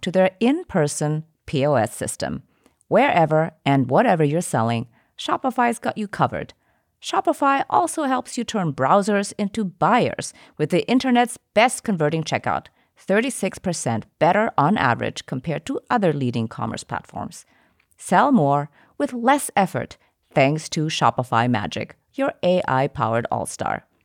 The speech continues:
Shopify powers ten percent of all e-commerce in the U S. It's the global force behind Allbirds, Rothy's, and Brooklinen, and millions of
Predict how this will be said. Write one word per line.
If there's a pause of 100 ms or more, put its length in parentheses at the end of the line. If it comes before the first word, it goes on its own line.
(300)
Shopify
powers
ten
percent
of (140)
all
e-commerce
in
the
U
S. (360)
It's
the
global
force
behind
Allbirds, (280)
Rothy's,
and
Brooklinen, (400)
and
millions
of